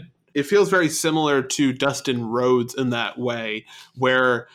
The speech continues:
he's just good at wrestling and he likes being good at wrestling and he likes wrestling. So he's talented enough physically that if you allow him to do stuff he likes doing or stuff he can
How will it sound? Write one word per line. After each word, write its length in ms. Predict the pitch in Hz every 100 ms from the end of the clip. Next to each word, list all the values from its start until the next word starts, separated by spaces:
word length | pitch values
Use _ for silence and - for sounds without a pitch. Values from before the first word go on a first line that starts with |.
| _
he's 200 | - 175
just 300 | 233 - 139
good 200 | 123 -
at 120 | 180
wrestling 360 | 151 156 170 160
and 80 | 156
he 80 |
likes 400 | 143 123 131 -
being 320 | - 143 143 143
good 160 | 135
at 60 | 135
wrestling 420 | 127 131 156 151
and 80 | 135
he 120 | 127
likes 480 | 123 123 117 - -
wrestling. 520 | 135 127 123 117 113
So 260 | - 117 110
he's 360 | 117 110 - - - _ _ - 120 -
talented 640 | 135 143 147 139 139 131
enough 340 | 135 131 120
physically 460 | - 135 135 - 120
that 280 | 117 117 113 -
if 280 | 120 120 131
you 200 | 131 131
allow 320 | 131 127 127
him 280 | 131 127 123
to 120 | 127 123 -
do 540 | 143 123 123 120 117 _ -
stuff 320 | - - 135 139
he 80 |
likes 280 | 135 123 123
doing 520 | 127 120 127 135 147
or 240 | 139 135 123
stuff 260 | - 123
he 140 | - 131
can 480 | - 127 120 113